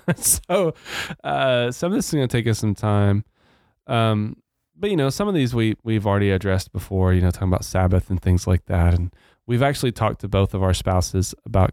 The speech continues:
coming on and doing a podcast. And we really wanna do a podcast with them on the role of counseling and Christianity, uh, since both of our spouses are counselors. Um,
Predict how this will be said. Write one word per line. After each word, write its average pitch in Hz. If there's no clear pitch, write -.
coming 95
on 90
and 87
doing 90
a 90
podcast. 95
And 104
we 131
really 120
wanna 104
do 101
a 95
podcast 98
with 95
them 98
on 95
the 98
role 95
of 90
counseling 98
and 98
Christianity, 95
uh, 95
since 92
both 98
of 101
our 98
spouses 101
are 95
counselors. 175
Um, 95